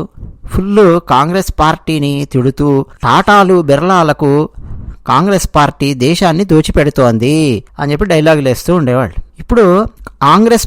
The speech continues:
పార్టీ, ఏ కాంగ్రెస్ పార్టీనైతే కమ్యూనిస్టులు తిడుతూ ఉండేవాళ్ళో టాటా, బిర్లా అని చెప్పి చెప్పి, అదే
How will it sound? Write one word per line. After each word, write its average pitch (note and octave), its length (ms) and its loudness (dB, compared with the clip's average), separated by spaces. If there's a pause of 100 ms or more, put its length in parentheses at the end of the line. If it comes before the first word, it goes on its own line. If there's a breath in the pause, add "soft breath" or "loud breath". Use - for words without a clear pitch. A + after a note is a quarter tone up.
పార్టీ, - 280 -4 (380)
ఏ - 20 2 (160)
కాంగ్రెస్ G3 400 0
పార్టీనైతే F#3 640 0 (100)
కమ్యూనిస్టులు D#3+ 440 -2
తిడుతూ C#3+ 260 2
ఉండేవాళ్ళో B2 420 0 (220)
టాటా, D3+ 300 2 (120)
బిర్లా C#3 320 2
అని B2 120 0
చెప్పి - 200 -2
చెప్పి, D#3 240 -2 (340)
అదే F3 140 2